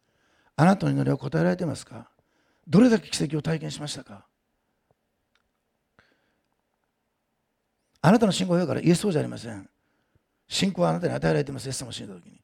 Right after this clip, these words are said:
でも、本当に十字架のもとに行って、自分が許されたこと、そしてそのあの人も許されたことを受け取ってください。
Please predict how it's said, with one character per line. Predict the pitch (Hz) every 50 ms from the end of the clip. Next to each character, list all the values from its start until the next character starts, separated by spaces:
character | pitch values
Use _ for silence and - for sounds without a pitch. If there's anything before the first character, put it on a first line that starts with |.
| _ _ _ _ _ _ _ _ _ _ _ _ _ -
で | 120
も、 | 107 95 - - _ _ _
本 | - - - 190 202
当 | - - 233
に | 226 190
十 | 202 214
字 | 202 202
架 | 202
の | 202
も | 190 175
と | 165 123
に | 113
行 | 113
っ |
て、 | _ _ - - 90 - _ _ _ _ _ _ -
自 | - - 143
分 | 175
が | 160 160
許 | 160
さ | 147 143
れ | 165 139
た | 120 104
こ | - -
と、 | - - - _ _ _ _ _ _ _ _ _
そ | - 147
し | 143 -
て | 170
そ | 151 - 196
の | 208 202 -
あ | - 170
の | 208 214
人 | - - 254
も | 277 208
許 | 180 185
さ | - 220
れ | 208 190
た | 170 156
こ | 143 131
と | - 151
を | 123
受 | 120 123
け | 135
取 | 156 190
っ | -
て | - 156
く | 139 151
だ | 113
さ | - 107
い。 | 98